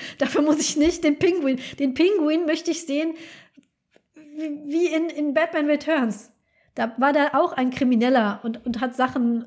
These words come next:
gedreht als, als Bürgermeister. Aber er war trotzdem ein total larger-than-life-Character, den man sofort erkannt hat. Man hat ihn gesehen und so, „Ah, Monokel, der hat in einem, der hat in einem Zoo gewohnt“, ja.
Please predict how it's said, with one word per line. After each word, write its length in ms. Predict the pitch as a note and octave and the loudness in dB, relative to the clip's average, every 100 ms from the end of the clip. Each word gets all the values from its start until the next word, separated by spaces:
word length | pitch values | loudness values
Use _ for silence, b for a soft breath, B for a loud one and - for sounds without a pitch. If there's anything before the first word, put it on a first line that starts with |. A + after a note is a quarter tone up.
| - | -10
gedreht 680 | C4+ A#3+ A3+ A3 A#3+ A3+ A#3+ A3 | -6 -2 -2 0 2 2 0 -6
als, 160 | A3 | -4
als 180 | B3+ - | -6 -2
Bürgermeister. 880 | A#3+ A#3+ A#3+ G#3+ A3 A#3 A3 G3+ G#3 b b b b b _ | 0 2 2 0 -2 -4 -6 -6 -8 b b b b b _
Aber 140 | C4 C#4 | -2 0
er 80 | C#4+ | 2
war 140 | D4 | 0
trotzdem 680 | - D#4 - D4+ C#4 C4+ - _ _ _ _ _ _ _ _ _ _ _ _ - | 0 0 2 2 2 0 -6 _ _ _ _ _ _ _ _ _ _ _ _ -4
ein 160 | C#4 | -2
total 460 | C4 C#4 D4+ C#4+ D#4 | 0 -2 0 -2 -2
larger-than-life-Character, 1500 | C#4 D#4 D4 D4 C#4 C#4+ D#4 D#4 - D#4 D4+ D4 C#4 A#3+ A3+ B B - | 0 2 4 4 4 4 4 2 2 4 4 0 0 0 0 B B -4
den 100 | C4 | 0
man 160 | D4 C4 | 2 2
sofort 340 | C4+ D#4 D#4+ | 0 0 -2
erkannt 380 | C#4+ D4+ D4+ D#4 | -4 -2 -2 0
hat. 200 | C4+ B3 | -2 0
Man 100 | B3 | -2
hat 140 | C#4+ | -2
ihn 120 | C4 | 0
gesehen 240 | B3+ C#4 D4 | 0 2 0
und 80 | C4 | -2
so, 160 | B3+ | 0
„Ah, 380 | D4 C4 G#3 B B B _ | 2 2 0 B B B _
Monokel, 720 | A3+ B3+ D4+ D#4 D4+ C#4+ C#4+ B B _ | 0 2 2 2 4 2 0 B B _
der 120 | G#3+ | -4
hat 140 | A#3+ C#4 | -2 0
in 100 | B3+ | -2
einem, 360 | B3+ B3 A#3 | 0 -2 -2
der 100 | B3 | -2
hat 60 | B3+ | 0
in 80 | C4+ | 0
einem 140 | C#4+ | 0
Zoo 340 | C#4+ - E4+ D4+ | -2 2 4 4
gewohnt“, 580 | D4+ A#3+ B3+ B3 G3+ - - | 4 4 4 4 2 -4 -8
ja. 280 | A3 C4 | -4 -4